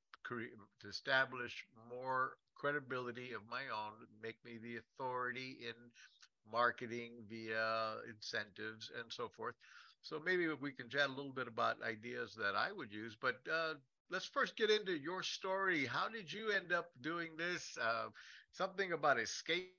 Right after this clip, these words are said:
from jail that I read about you.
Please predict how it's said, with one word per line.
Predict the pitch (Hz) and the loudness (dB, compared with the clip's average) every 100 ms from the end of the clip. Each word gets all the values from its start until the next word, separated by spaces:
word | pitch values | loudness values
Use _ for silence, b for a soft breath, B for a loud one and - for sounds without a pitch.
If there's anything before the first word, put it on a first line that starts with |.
| _ _ _ _ _ _ _ _ _ 180 190 180 | _ _ _ _ _ _ _ _ _ -8 -6 -6
from | 160 143 107 | -6 -8 -6
jail | 92 95 147 180 190 185 | -6 0 0 0 -4 -4
that | 185 | -4
I | 185 | -4
read | 185 196 202 | -2 -4 -4
about | 190 202 196 - | -4 -6 -6 -6
you. | 202 247 | -2 0